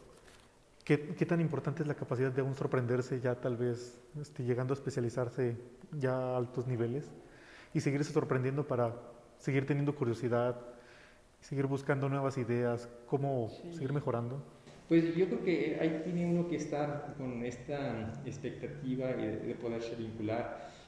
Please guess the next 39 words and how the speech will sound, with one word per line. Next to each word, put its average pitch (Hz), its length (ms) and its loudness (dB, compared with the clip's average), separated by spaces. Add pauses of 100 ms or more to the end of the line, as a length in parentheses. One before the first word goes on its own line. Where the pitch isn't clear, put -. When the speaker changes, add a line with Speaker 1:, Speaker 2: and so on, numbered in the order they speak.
(120)
Speaker 2:
Eh, 127 260 -2
en 127 80 -2
este 135 200 -2
ejercicio - 520 -2
que 127 60 -2
les 110 160 -2
comento 120 500 -4
de, 107 120 0 (200)
de, 107 400 -4
al 113 180 -6
tener 113 280 -4
la 127 80 -2
fortuna, 123 760 -8
yo 117 120 -8
me 131 100 -8
siento 127 240 -10
afortunado 117 560 -6
de 110 80 0
haber 104 160 0
hecho 110 400 -4 (400)
o 110 320 -2
estar 123 240 -2
haciendo 127 320 -2
tesis 117 480 -4 (220)
con 107 200 -4
las 104 160 -6
cinco 135 280 -6
carreras 120 480 -6 (200)
de 104 260 -4
nuestra 110 220 -6
facultad, 135 560 -4 (580)
es 156 140 4
salirse 190 300 2
un 175 60 0
poco 175 260 0
del 135 140 4
área 139 180 2
de 131 120 -2
confort, 110 520 -4